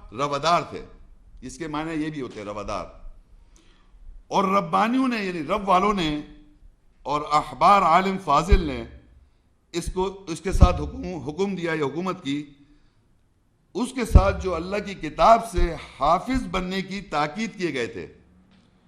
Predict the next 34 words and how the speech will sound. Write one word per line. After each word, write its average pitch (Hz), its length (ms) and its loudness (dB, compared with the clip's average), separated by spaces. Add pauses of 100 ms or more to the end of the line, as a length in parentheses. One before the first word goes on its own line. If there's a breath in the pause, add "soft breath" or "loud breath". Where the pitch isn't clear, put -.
(680)
اور 180 240 0
اس 196 140 0 (160)
کے 190 60 -2
اوپر 175 240 0
وہ 160 200 -4
گواہ 165 260 2
تھے۔ 101 280 -6 (880)
پس 190 280 0
تم 208 160 -4
لوگوں 185 280 -2
سے 208 120 -4
مت 185 280 0
ڈرو، 165 280 -4
مجھ 156 280 -8
سے 208 80 -6
ڈرو 147 320 -4 (320)
اور 151 140 -4
تھوڑی 233 440 -4 (100)
قیمت 190 320 -6
پر 185 80 -6
میری 175 400 -2
آیات 147 560 2
کو 139 100 -8
نہیں 151 340 -6
خریدو، 135 480 -6 (640 soft breath)
اور 131 180 -6
جو 170 240 0
اس 202 120 0
کے 185 80 -6
ساتھ - 320 8
جو 180 80 -2
حکومت 165 460 -8
نہیں 151 320 6
کرتے 110 380 -6